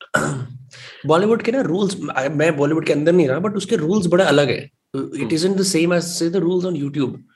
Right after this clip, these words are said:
Speaker 2: Hmm।
Speaker 1: Um, तो जब भी बॉलीवुड कोलैबोरेट करता है YouTube के अंदर, I just, मैं थोड़ा सा बैक सीट में कहा, "यार, नहीं।" विद्युत जामवाल है एक एक्टर, उसका एक YouTube चैनल है।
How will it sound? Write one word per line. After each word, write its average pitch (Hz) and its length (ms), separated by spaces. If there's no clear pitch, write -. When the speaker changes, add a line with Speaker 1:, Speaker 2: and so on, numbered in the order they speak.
Speaker 2:
Hmm। 123 140
Speaker 1:
Um, 113 760
तो 170 60
जब 160 200
भी 208 120
बॉलीवुड 180 380
कोलैबोरेट 170 420
करता 170 220
है 156 60
YouTube 135 360
के 156 60
अंदर, 165 140
I 160 220
just, 180 200
मैं 202 300
थोड़ा 254 520
सा 233 120
बैक 170 240
सीट 180 140
में 214 140
कहा, 220 100
"यार, 208 240
नहीं।" 123 140
विद्युत 170 360
जामवाल 156 560
है 120 100
एक 107 80
एक्टर, 110 360
उसका 127 240
एक 139 160
YouTube 127 280
चैनल 113 320
है। 98 80